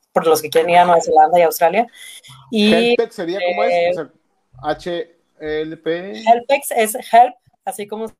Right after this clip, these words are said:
Speaker 1: se, como
Speaker 2: Ok.
Speaker 1: se, es H E L P X.
Speaker 2: Ok, Helpex, ok, ya.
Speaker 1: Y, este, Workaway,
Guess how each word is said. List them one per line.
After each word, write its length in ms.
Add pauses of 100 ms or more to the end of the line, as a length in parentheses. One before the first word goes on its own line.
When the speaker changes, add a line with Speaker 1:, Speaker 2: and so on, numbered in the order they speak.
Speaker 1:
se, 320
como 180
Speaker 2:
Ok. 80
Speaker 1:
se, 260 (220)
es 160
H 320
E 360
L 180
P 320 (160)
X. 680 (360)
Speaker 2:
Ok, 200
Helpex, 640
ok, 240
ya. 160 (880)
Speaker 1:
Y, 380
este, 720
Workaway, 680